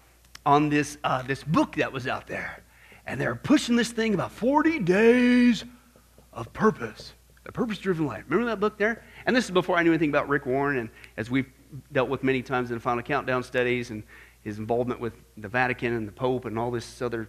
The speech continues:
stuff and one world religion stuff he's unfortunately involved in now and all that stuff. But anyway, I, it just, I, I didn't know squat about this book or something, but they were just pushing us this, "Hey, we're all gonna do this journey together. We're on this forty days, forty," <laughs> and I'm sitting there as a brand new Christian. Part of me was going like,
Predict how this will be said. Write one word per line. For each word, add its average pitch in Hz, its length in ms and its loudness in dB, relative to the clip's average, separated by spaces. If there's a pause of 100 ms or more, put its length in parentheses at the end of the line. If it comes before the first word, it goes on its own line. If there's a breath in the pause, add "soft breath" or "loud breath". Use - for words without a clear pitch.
(100)
stuff - 420 -6
and 113 280 -8
one 120 260 -4
world 123 180 -4
religion 120 360 -4
stuff 117 220 -6
he's 113 160 -6
unfortunately 117 440 -10
involved 123 280 0
in 117 80 -4
now 131 200 4
and 127 80 2
all 139 100 4
that 127 100 -2
stuff. - 200 -2 (420 loud breath)
But 202 80 6
anyway, 226 160 6
I, 202 160 2
it 226 120 4
just, 185 300 -2
I, 202 160 2
I - 80 6
didn't 269 160 6
know 180 120 4
squat - 520 0
about 185 220 4
this 185 120 2
book 214 240 2
or 147 40 -4
something, 151 260 2
but 170 80 -6
they 170 100 6
were 151 60 2
just 202 220 -6
pushing 226 260 0
us 185 140 0
this, 143 160 -8 (260 loud breath)
"Hey, 180 100 2
we're 175 160 8
all 269 140 6
gonna 269 160 2
do 254 140 4
this 247 160 -2
journey 220 320 2
together. 151 360 0
We're 135 180 4
on 233 120 6
this 196 140 4
forty 294 420 4
days, 254 380 4
forty," 285 300 4
<laughs> - 40 -6
and 226 160 4
I'm 294 100 0
sitting 349 280 2
there 311 120 4
as 262 60 -10
a 240 60 -2
brand 254 240 -4
new 226 100 2
Christian. 165 400 -2
Part 254 220 6
of 349 80 0
me 262 60 2
was 190 100 0
going 196 120 6
like, 165 140 6